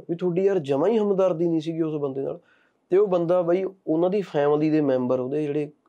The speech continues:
ਕੁੜੀ, ਕੁੜੀ ਦੇ ਹੋਰ ਰਿਲੇਟਿਵ ਨੇ ਨਾ, ਉਹ ਮੰਨਦੇ ਨੇ। ਕਹਿੰਦੇ ਵੀ ਜਿੰਮੀ ਦੀ ਜਿਹੜੀ ਬੋਲਚਾਲ ਸੀ ਨਾ, ਏਦਾਂ ਦੀ ਸੀਗੀ ਵੀ ਯਾਰ ਉਹ ਹਰੇਕ ਨਾਲ ਵਰਤਦਾ ਸੀ, ਚਾਹੇ ਅਸੀਂ ਉਹਦੇ ਨਾਲ ਮਤਲਬ ਸਾਡੀ ਕੁੜੀ ਏਦਾਂ ਕਰ ਰਹੀ ਸੀ,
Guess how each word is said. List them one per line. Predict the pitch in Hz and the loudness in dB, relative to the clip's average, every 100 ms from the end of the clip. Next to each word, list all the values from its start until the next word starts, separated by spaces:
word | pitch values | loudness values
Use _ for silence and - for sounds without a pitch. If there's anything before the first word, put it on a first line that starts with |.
| _ _ _ - | _ _ _ -6
ਕੁੜੀ, | 139 143 139 | -2 0 0
ਕੁੜੀ | - 139 | -2 -2
ਦੇ | 139 | 0
ਹੋਰ | 135 135 143 139 | 0 2 4 2
ਰਿਲੇਟਿਵ | 131 135 139 131 | 2 2 0 0
ਨੇ | 123 | 0
ਨਾ, | 180 | 2
ਉਹ | 196 185 | 2 2
ਮੰਨਦੇ | 151 143 135 | 0 0 0
ਨੇ। | 139 151 _ _ _ _ - | 0 -6 _ _ _ _ -4
ਕਹਿੰਦੇ | 160 196 | 0 0
ਵੀ | |
ਜਿੰਮੀ | 180 139 147 160 | 0 0 2 2
ਦੀ | 165 | 2
ਜਿਹੜੀ | 180 202 | 0 0
ਬੋਲਚਾਲ | 143 143 139 151 147 | 2 2 2 0 0
ਸੀ | 147 | 0
ਨਾ, | 156 190 151 | 0 0 0
ਏਦਾਂ | 139 143 | 0 0
ਦੀ | 139 | 0
ਸੀਗੀ | 135 135 147 185 185 _ _ _ _ _ - 139 | -2 -6 -6 -6 -8 _ _ _ _ _ -12 -2
ਵੀ | |
ਯਾਰ | 165 175 | 2 2
ਉਹ | 170 | 2
ਹਰੇਕ | 143 160 190 | 2 2 2
ਨਾਲ | 185 | 2
ਵਰਤਦਾ | 156 139 - 143 139 | 2 0 0 -2 0
ਸੀ, | 165 | 0
ਚਾਹੇ | 170 156 165 170 - 147 | 0 0 2 0 0 -4
ਅਸੀਂ | 143 175 | 0 2
ਉਹਦੇ | 170 185 | 2 2
ਨਾਲ | 190 170 | 2 2
ਮਤਲਬ | 160 160 160 - _ - | 0 0 -2 -6 _ -6
ਸਾਡੀ | 147 151 151 | -2 -2 -2
ਕੁੜੀ | 156 151 160 | 0 2 2
ਏਦਾਂ | 143 147 156 | 2 0 2
ਕਰ | 143 | 2
ਰਹੀ | 131 147 | 2 0
ਸੀ, | 151 | 0